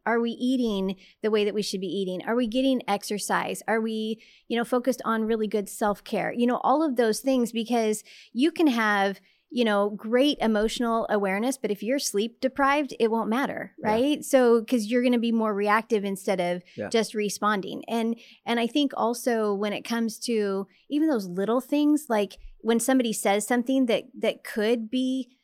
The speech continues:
Speaker 1: stressful to you or even a trigger, that you just pause and count to five in your head
Speaker 2: Yeah.
Speaker 1: and, you know what I mean?
Speaker 2: Yep.
Speaker 1: Those kind of things,
Speaker 2: Yep.
Speaker 1: that can go a long way when it comes to this season and communicating our emotions.
Speaker 2: Yeah.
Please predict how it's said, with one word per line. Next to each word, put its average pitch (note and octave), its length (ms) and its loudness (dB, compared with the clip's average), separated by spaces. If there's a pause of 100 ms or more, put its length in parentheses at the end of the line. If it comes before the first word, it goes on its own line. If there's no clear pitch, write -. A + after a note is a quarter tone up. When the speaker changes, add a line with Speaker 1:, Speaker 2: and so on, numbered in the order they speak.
Speaker 1:
stressful A3 560 0
to C#4 120 -4
you C#4+ 300 0
or G#3+ 160 -2
even A3 320 -4
a G3+ 140 -4
trigger, B3+ 500 -2
that A3 220 2
you A3+ 240 -2
just A3 300 -4
pause A3+ 640 -4
and F3 240 -4 (580)
count G3+ 200 -8
to A#3 40 -12
five A#3 300 -4
in B3 80 0
your A#3+ 140 -2
head A#3 420 -2
Speaker 2:
Yeah. - 100 -2
Speaker 1:
and, G3 140 -4
you C4+ 160 2
know C#4+ 80 6
what C4+ 80 4
I B3+ 80 4
mean? A#3+ 160 4
Speaker 2:
Yep. A#3 60 2
Speaker 1:
Those A#3+ 200 2
kind D4+ 160 2
of D4 100 0
things, D4 300 2
Speaker 2:
Yep. B3+ 120 -6
Speaker 1:
that A3+ 180 0
can F4+ 140 -4
go E4 200 2
a G#3 40 2
long G3+ 340 0
way G3+ 520 0
when G3 360 -2
it G#3 160 -4
comes G#3 300 -4
to G3 560 -2
this F#3+ 200 -4
season F#3+ 500 -4
and F#3 340 -6
communicating G3 840 -4
our F#3 140 -8
emotions. G#3+ 640 -6
Speaker 2:
Yeah. G#2 340 -4